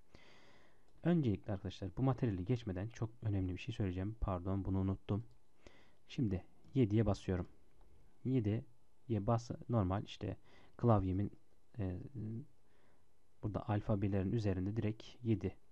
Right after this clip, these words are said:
Buradaki normal sayısal yedi direkt Nomlak'ın oradaki sayısal rakamdan değil. Yediye basıyorum. İşte poligon ve vertices ya da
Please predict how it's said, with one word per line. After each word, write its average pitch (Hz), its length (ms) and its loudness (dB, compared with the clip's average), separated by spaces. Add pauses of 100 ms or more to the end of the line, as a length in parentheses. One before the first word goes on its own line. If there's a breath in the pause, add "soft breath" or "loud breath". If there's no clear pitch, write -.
(180)
Buradaki 101 300 -4
normal 98 240 2
sayısal 95 520 -4
yedi 101 320 0
direkt 95 300 0
Nomlak'ın 101 440 0
oradaki 92 420 -2 (500 loud breath)
sayısal 95 480 -2 (220)
rakamdan 92 460 -2
değil. 110 220 4 (880 loud breath)
Yediye 120 340 4
basıyorum. 104 420 2
İşte - 160 -6
poligon 98 360 4
ve 92 120 0
vertices - 760 -6
ya 92 80 -6
da 92 200 -2